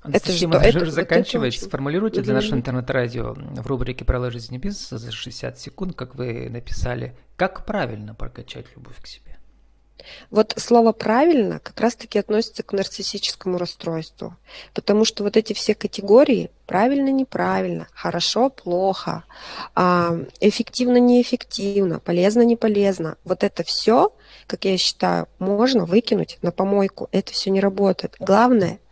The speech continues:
Speaker 1: как тебе хочется, как тебе удобно, как тебе комфортно в данный момент.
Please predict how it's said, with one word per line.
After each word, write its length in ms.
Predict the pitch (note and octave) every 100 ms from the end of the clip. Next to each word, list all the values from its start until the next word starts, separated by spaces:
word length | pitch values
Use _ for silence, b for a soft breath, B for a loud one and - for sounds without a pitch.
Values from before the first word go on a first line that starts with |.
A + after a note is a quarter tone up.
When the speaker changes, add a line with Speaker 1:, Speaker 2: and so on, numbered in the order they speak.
| _
Speaker 1:
как 240 | - G#3 -
тебе 320 | - G3 F3+
хочется, 720 | - F#3 B3 - D4 - F3+ _ b b b
как 240 | G#3 G#3+
тебе 240 | - F#3+ F#3+
удобно, 580 | F3+ F3 G3+ C4+ G#3 -
как 180 | - F3+
тебе 160 | - F3
комфортно 640 | - D#3+ - A#3 - F#3
в 120 | D#3
данный 400 | D#3+ F3 A3+ G3
момент. 640 | - F3 G3+ G3+ F3 -